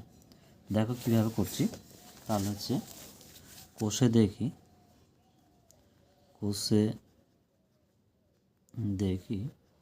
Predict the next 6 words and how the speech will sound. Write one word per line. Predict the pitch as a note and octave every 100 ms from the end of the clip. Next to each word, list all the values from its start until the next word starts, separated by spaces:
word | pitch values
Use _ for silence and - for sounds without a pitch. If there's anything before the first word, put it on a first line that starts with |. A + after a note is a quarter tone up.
| _ _
ওয়ান | G#2+ G#2+ A2+
পয়েন্ট | A#2 G#2 G2+ G#2+
ফাইভ | - F#2 A2 - - _ _ _ _ _ _ _ _ _ _ _ _ _ _ _ _ _ _ _ _ _
ক্লাস | - F#2 F2+ - - - _ _ -
সেভেনের | - - G#2+ G2+ G2 F#2+
জ্যামিতি। | F#2+ F#2 F2 -